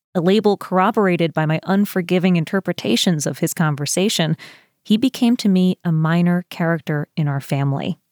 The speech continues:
a miniaturized version of his former self, isolated and confined to ever-shrinking boundaries, as I stared sadly at him from outside the cage."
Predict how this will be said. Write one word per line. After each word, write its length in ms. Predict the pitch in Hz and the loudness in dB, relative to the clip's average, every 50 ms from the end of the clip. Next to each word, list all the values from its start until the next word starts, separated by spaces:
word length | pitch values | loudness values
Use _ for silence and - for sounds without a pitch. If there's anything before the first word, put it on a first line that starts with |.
| _ _ _ | _ _ _
a 60 | - 196 | 2 2
miniaturized 800 | 185 185 202 220 226 226 - - - 202 196 180 175 160 - | 4 4 4 2 2 0 -2 -4 -4 -2 0 0 0 -2 -2
version 340 | 151 160 160 156 - 151 143 | -4 -2 -2 -2 -2 -4 -4
of 100 | 143 139 | -4 -2
his 120 | 165 147 - | -2 -4 -4
former 300 | - 156 156 147 - - | -6 -8 -8 -6 -6 -4
self, 440 | - - - - - - - - - - - - - - _ _ _ _ _ | -4 -4 -2 -2 -2 -4 -6 -12 -14 -16 -20 -20 -20 -20 _ _ _ _ _
isolated 640 | - 208 220 220 - 196 196 190 180 180 175 165 - - _ - | 0 0 0 0 0 0 0 0 2 2 0 0 -2 -8 _ -2
and 120 | 170 165 | -2 0
confined 580 | - 180 165 - - 160 156 156 156 151 - - _ - | 2 0 0 0 0 0 2 2 0 0 -2 -4 _ -4
to 100 | - - - 175 | -4 -2 0 -2
ever-shrinking 720 | 165 - 170 160 - - - 156 151 151 - 160 156 147 | 0 0 0 -2 -4 -2 -2 -2 -2 0 0 0 0 0
boundaries, 640 | 147 147 135 135 139 135 139 135 139 147 - - - - - - _ _ _ _ _ - | 0 -2 -2 -2 -4 -4 -6 -6 -6 -4 -6 -6 -6 -8 -14 -20 _ _ _ _ _ 0
as 120 | 185 165 | 2 2
I 100 | 165 165 | 2 2
stared 400 | 160 - - - 170 160 156 143 - | 0 -2 -2 -2 0 0 0 -2 -2
sadly 480 | - - 175 175 170 - 170 156 147 | -2 0 0 0 0 0 -2 0 0
at 100 | 147 - | -2 -2
him 300 | 127 151 147 139 139 139 - | -2 -4 -4 -2 -4 -4 -6
from 220 | _ - 175 151 - | _ -6 -6 -4 -4
outside 500 | - 143 170 - - - - 151 147 156 - | -4 -6 -6 -6 -8 -6 -4 -4 -4 -2 -4
the 80 | 165 | -6
cage." 540 | - - - - - - 175 - - - - | -6 -4 -6 -6 -6 -4 -4 -4 -4 -4 -4